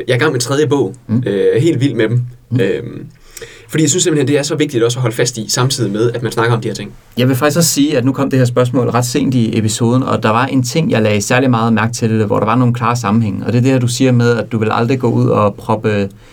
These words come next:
Speaker 2: de her værktøjer ned i halsen på nogen.
Speaker 1: Præcis.
Speaker 2: Altså, det er rigtig vigtigt, øhm, i alle typer arbejde, ligesom at man får den personlige overbevisning med. Og det er vel i virkeligheden, jeg har også læst, øh, de fleste af hans bøger, og, og det, jeg hører ham sige, det er, at man bliver bevidst om,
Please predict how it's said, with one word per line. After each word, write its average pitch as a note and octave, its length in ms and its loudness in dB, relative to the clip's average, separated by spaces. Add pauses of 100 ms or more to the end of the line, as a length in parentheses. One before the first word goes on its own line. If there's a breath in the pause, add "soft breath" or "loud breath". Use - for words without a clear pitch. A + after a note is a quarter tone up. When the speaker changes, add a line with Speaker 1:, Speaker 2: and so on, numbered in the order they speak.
(320 loud breath)
Speaker 2:
de B2 60 2
her A2 460 0
værktøjer A2+ 400 0
ned B2+ 120 2
i - 20 2
halsen B2 340 0
på A2 60 -4
nogen. F2+ 260 -4 (320 loud breath)
Speaker 1:
Præcis. A#2+ 220 -10
Speaker 2:
Altså, A2+ 180 0
det A#2+ 220 2
er A#2+ 140 -2
rigtig B2+ 300 0
vigtigt, B2 400 -2
øhm, G2+ 640 -2 (400)
i A#2 160 -2 (160)
alle B2+ 160 2
typer C3 240 0
arbejde, A#2+ 380 0
ligesom A2+ 220 2
at A2 100 0
man G#2+ 160 2
får A2 100 0
den G#2+ 340 0
personlige A#2+ 380 0
overbevisning A2 580 0
med. F#2 100 -6 (380 loud breath)
Og G#2+ 120 -2
det A#2+ 60 4
er A#2 40 4
vel B2 140 2
i B2 40 2
virkeligheden, C3 520 2
jeg A2 80 0
har A2+ 60 2
også A2+ 160 -2
læst, A#2+ 260 -2
øh, A2+ 120 0
de G#2 140 -6
fleste B2 260 0
af A2 40 2
hans G2+ 140 0
bøger, C3 340 -2 (580 loud breath)
og, A#2 380 2
og A#2 100 0
det, C#3+ 80 2
jeg C3+ 100 2
hører C3+ 160 2
ham B2+ 140 2
sige, C3+ 180 0
det C3 80 0
er, B2 100 2
at A2+ 220 0
man A2 160 2
bliver A#2+ 120 0
bevidst D#3+ 400 -2
om, A#2 280 -2